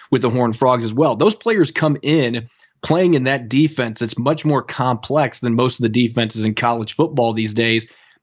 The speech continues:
and they're well coached. They understand terminology. They can play multiple spots. And you can see that in Blacklock's game. I think by running a sub five second forty yard dash, that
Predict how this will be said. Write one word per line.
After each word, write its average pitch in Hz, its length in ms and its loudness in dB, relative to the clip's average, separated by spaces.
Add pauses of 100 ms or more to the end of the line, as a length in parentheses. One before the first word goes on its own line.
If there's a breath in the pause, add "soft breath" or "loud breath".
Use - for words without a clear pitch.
and 131 260 -2
they're 127 180 -2
well 131 260 0
coached. 143 580 -2
They 143 160 0
understand 131 520 -2
terminology. 127 720 -2
They 117 120 -2
can 113 120 -6
play 120 180 0
multiple 113 420 0
spots. 131 520 -2 (260 loud breath)
And 120 140 0
you 180 120 4
can 214 140 4
see 175 240 2
that 139 160 2
in 113 120 -8
Blacklock's 120 640 -4
game. 123 480 -4 (160 loud breath)
I 139 140 -2
think 165 240 0
by 135 160 -2
running 135 380 -2
a 117 60 -6
sub 120 380 -2
five 123 260 -2
second 117 360 -4
forty 120 240 2
yard 110 220 2
dash, 120 380 0 (360 loud breath)
that 123 260 0